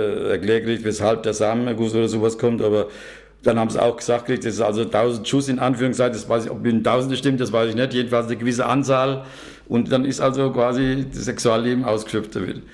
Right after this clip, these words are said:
Die Todsünde habe ich gedacht, bis einundzwanzig das Todsünden gibt. Und ab einundzwanzig habe ich die Todsünden abgelegt.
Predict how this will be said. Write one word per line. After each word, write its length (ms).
Die 140
Todsünde 540
habe 160
ich 100
gedacht, 320
bis 160
einundzwanzig 560
das 160
Todsünden 400
gibt. 180
Und 140
ab 180
einundzwanzig 640
habe 140
ich 60
die 80
Todsünden 520
abgelegt. 540